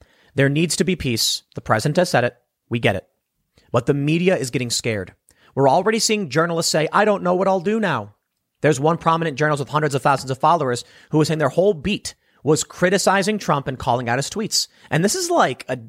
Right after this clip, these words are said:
from a big newspaper. And now they're like, "I don't know what I'll do without Trump." Jim Acosta has been removed from the White House, and now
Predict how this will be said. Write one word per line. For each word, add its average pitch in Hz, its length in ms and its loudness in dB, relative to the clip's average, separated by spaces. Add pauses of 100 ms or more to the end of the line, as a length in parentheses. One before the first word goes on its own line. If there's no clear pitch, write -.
(120)
from 165 140 0
a 147 40 2
big 135 280 -4
newspaper. 127 640 -4 (340)
And 165 100 2
now 208 140 4
they're 220 120 2
like, 196 260 2
"I 156 120 2
don't 202 220 0
know 202 140 2
what 190 140 4
I'll 190 180 4
do 247 260 -2
without 170 400 -2
Trump." 311 380 -2 (440)
Jim 185 260 0
Acosta 196 640 -2 (320)
has 175 180 0
been 196 180 0
removed 208 460 0
from 233 240 -2
the 220 100 2
White 226 260 2
House, 156 600 -4 (400)
and 185 240 0
now 175 460 2